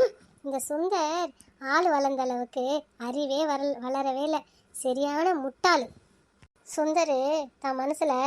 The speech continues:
அவ பொண்டாட்டி ஒரு பெரிய ஐஸ்வர்யா ராய் நினைச்சிட்டு இருக்கான் போல இருக்கு. இல்லனா அவ போய் எங்கன்னா ஆஃப் சாரி கட்ட முடியுமா? அவளும் அவ உடம்பும் அவ குண்டும் அப்படி இருக்கிறவ போய் ஆஃப் சாரி கட்டணும்னு இவன் ஆசைப்பட்டிருக்கானே,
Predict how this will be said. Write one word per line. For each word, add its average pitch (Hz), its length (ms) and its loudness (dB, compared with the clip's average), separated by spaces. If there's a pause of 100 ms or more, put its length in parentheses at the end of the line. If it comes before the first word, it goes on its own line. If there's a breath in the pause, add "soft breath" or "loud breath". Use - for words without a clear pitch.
(300)
அவ 240 140 -4 (100)
பொண்டாட்டி 277 500 0 (300)
ஒரு 254 200 -2
பெரிய 262 260 0 (140)
ஐஸ்வர்யா 320 460 2
ராய் 262 260 0
நினைச்சிட்டு 339 300 0
இருக்கான் 302 260 -2
போல 277 140 2
இருக்கு. 269 180 -6 (720 soft breath)
இல்லனா 381 320 4 (500)
அவ 302 280 6 (100)
போய் 349 220 8
எங்கன்னா 302 320 4
ஆஃப் 285 120 -4
சாரி 294 180 4
கட்ட 240 260 -2
முடியுமா? 226 300 -2 (340)
அவளும் 262 440 2 (100)
அவ 254 120 4 (160)
உடம்பும் 262 560 2
அவ 262 80 2 (160)
குண்டும் 262 440 0 (360 loud breath)
அப்படி 320 280 2
இருக்கிறவ 339 300 6 (120)
போய் 247 200 0 (400 loud breath)
ஆஃப் 349 160 4
சாரி 392 180 4 (100)
கட்டணும்னு 277 480 0 (340 loud breath)
இவன் 262 220 0
ஆசைப்பட்டிருக்கானே, 254 760 -2